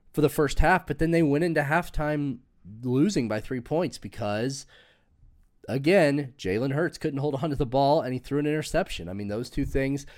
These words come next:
ca-, uh, led directly to ten Baylor points, and, uh, all of a sudden that game was a lot closer than it should have been. And then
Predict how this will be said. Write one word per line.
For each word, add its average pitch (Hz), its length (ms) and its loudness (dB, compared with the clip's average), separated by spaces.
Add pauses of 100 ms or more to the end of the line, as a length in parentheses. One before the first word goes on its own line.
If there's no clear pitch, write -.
(240)
ca-, 117 480 2
uh, 104 40 0
led 123 300 2
directly 117 480 -2
to 123 80 -2
ten 113 300 2
Baylor 113 280 0
points, 123 540 -6 (360)
and, 107 420 -2
uh, 104 120 -2
all 120 160 2
of 113 80 -2
a - 40 -4
sudden 123 320 -2
that 113 100 -2
game 120 160 -2
was 113 120 -4
a 113 40 -2
lot 110 180 -2
closer 117 420 -4
than 107 120 -4
it 90 80 -8
should 117 180 -4
have 117 80 -4
been. 143 160 0
And 113 160 0
then 139 360 2